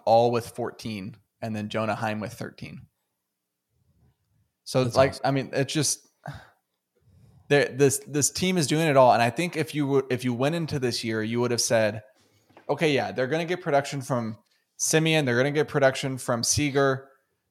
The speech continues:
Speaker 1: they're gonna get production from Garcia, but who else in this lineup scares you?"
Speaker 2: Mm-hmm.
Speaker 1: Meanwhile, Jonah Heim is, has arguably been the best catcher in the American League this year.
Speaker 2: Mm-hmm.
Speaker 1: Josh Young won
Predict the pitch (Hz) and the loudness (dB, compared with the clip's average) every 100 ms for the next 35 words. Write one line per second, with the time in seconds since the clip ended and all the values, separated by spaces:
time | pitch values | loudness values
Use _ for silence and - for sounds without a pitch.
0 | _ - 113 - - 131 139 147 139 143 | _ -6 -6 -8 0 2 4 2 2 4
1 | 131 139 127 127 120 117 - 127 123 120 | 4 4 -2 0 2 2 2 0 0 0
2 | 113 120 143 139 135 131 123 120 113 110 | -2 0 4 6 4 0 -6 -2 0 0
3 | 90 - 107 107 71 - - _ _ _ | -6 -4 -4 -4 -10 -14 -16 _ _ _
4 | _ _ 131 110 101 117 151 147 139 127 | _ _ -2 -2 -4 -4 0 6 8 6
5 | 123 113 - _ _ _ _ _ 127 - | 4 -2 -8 _ _ _ _ _ -20 0
6 | 135 139 123 131 135 131 113 - - 127 | 4 4 6 6 6 2 0 -4 -4 -2
7 | 117 - 127 135 135 131 120 120 113 113 | 0 4 4 4 0 0 0 2 2 2
8 | - 117 120 110 104 101 95 104 101 101 | 0 -2 -2 -4 -4 -4 -4 -6 -6 -6
9 | 101 98 107 143 _ _ 123 120 107 - | -6 -4 -4 -6 _ _ -2 -2 -4 -12
10 | _ _ _ _ _ _ - 123 131 139 | _ _ _ _ _ _ 4 6 6 4
11 | 127 131 135 127 - _ _ 117 117 120 | 4 4 0 -6 -14 _ _ -8 0 2
12 | 120 120 117 117 | 2 0 -2 -4